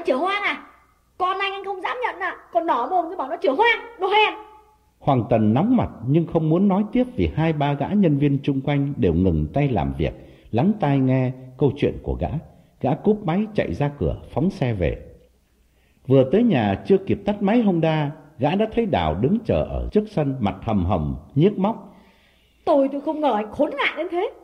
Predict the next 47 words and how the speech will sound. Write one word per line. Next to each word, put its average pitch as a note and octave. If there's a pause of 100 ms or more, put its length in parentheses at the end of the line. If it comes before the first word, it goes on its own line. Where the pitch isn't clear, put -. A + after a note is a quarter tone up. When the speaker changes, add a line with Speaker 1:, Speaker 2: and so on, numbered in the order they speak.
(440)
Speaker 1:
Tôi D4+
vừa F#4
ra E4+
khỏi D4
nhà B3
là A#3+
anh C#4+
rút F#5 (120)
ngay G4+
một D4 (140)
quần B3
đứa D#4+
khác. G#4+ (560)
Rõ C4+ (180)
đẹp B4+
mặt A3+
ông C#4
thiếu D#4
tá E4+ (120)
cũng A4+
ăn D4
ngủ G#3+
với G3
con E4
sen. A#4+ (800)
Có E4
thèm A3
đi E4
á, E4
có -
thèm A#3
cái C4
gì A#3
thì G#3+
đi D4
nhà C4
thổ, G#3 (180)
chứ F#4
đời D4
thổ A#3
nào B3+
mà A3+
gục E4+
mặt E4
vào C#4
cái E4
đứa F#4+